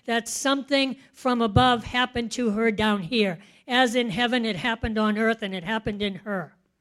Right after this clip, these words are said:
I, I, I don't know that they ever had an explanation for her other than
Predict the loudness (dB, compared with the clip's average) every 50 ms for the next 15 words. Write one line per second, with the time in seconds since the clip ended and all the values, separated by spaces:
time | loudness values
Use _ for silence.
0 | _ _ _ _ _ _ _ _ _ -6 -4 -2 -2 -2 -2 -2 -2 -2 -2 -2
1 | -2 -2 0 0 0 -2 -2 -2 -4 -6 -4 -4 -4 -4 -4 -4 -6 -6 -6 -8
2 | -8 -10 -10 -14 -16 -12 -8 -6 -6 -6 -8 -10 -14 -14 -10 -10 -8 -8 -6 -6
3 | -6 -4 -4 -4 -4 -4 -4 -6 -6 -8